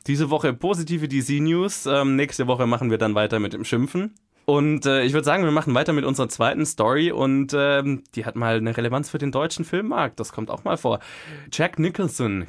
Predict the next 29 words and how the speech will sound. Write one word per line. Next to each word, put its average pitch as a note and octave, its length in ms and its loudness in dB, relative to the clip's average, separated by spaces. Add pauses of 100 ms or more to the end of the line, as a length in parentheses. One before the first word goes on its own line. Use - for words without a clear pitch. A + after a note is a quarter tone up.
kehrt G#2+ 420 0
aus - 600 -4 (100)
seiner G#2+ 520 -2 (100)
quasi G#2+ 400 -4
Rente C3 340 -6
zurück D3+ 460 -4 (100)
mit B2+ 380 -4
einem B2+ 500 0 (140)
Tony C#3 340 0
Erdmann D#3+ 640 -2
Remake. G2+ 600 -2 (640)
Es C3 200 0
ist D#3+ 120 -2
lange A3 200 2
her, A3 160 2
seit F3+ 240 0
Jack D3+ 120 0
Nic-, D3 240 -2
Nicholson C#3 440 0
das A2+ 100 -2
letzte C3 300 0
Mal B2+ 180 2
in A#2 60 0
einem A#2 240 0
Film B2+ 400 -2
war. E3 180 2
Zweitausendsieben A#2+ 1120 -4
war G#2+ 200 -2
er G#2 240 -4